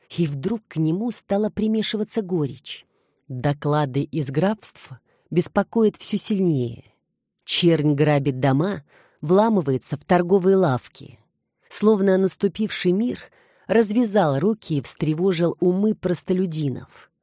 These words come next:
Сначала в Ньюкасле и Ноттингеме, а теперь вот в Кембриджшире. Кажется, жестокость толпы начала просачиваться сквозь трещины в земле и превратилась в темный угрожающий поток.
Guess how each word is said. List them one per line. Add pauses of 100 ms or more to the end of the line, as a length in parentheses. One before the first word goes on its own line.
(460)
Сначала
в
Ньюкасле (200)
и
Ноттингеме, (400)
а
теперь
вот
в
Кембриджшире. (600)
Кажется,
жестокость
толпы
начала
просачиваться
сквозь
трещины
в
земле (460)
и
превратилась
в
темный
угрожающий
поток.